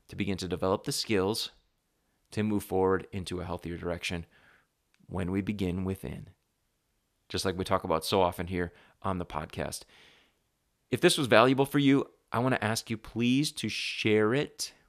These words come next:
with someone that you care about. Please share it with maybe your, maybe a colleague, maybe a friend or a family member, maybe,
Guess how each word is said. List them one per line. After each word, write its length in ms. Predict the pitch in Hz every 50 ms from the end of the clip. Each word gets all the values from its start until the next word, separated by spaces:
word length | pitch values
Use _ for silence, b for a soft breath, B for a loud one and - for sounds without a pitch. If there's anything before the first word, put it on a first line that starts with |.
| _ _
with 160 | - 127 127
someone 760 | - - - - 117 101 98 101 101 98 90 95 120 127 143 143 _ _ _ _ -
that 140 | - 113 98
you 120 | 110 107
care 340 | 101 - - - 98 92 92
about. 460 | 92 90 92 92 101 117 - - - - _ _ _ _ _ _ _ _ _ _ _ _ _ _ _ _ _ _ _ _
Please 200 | - 147 151 135
share 260 | - - 113 110 117
it 80 | 113 101
with 320 | 117 117 107 - - - _ _ _ _
maybe 260 | 113 117 120 110 120
your, 500 | 120 120 117 117 117 113 113 117 117 107 -
maybe 220 | 107 120 113 120
a 60 | 113
colleague, 540 | - - - 107 107 104 101 98 95 92 90
maybe 200 | 104 107 107 110
a 60 | 107
friend 300 | 101 - - 104 104 104
or 100 | 98 101
a 40 | 98
family 320 | - - 95 95 98 98
member, 340 | 95 95 92 92 92 95 95
maybe, 460 | 95 95 95 95 98 101 101 95 95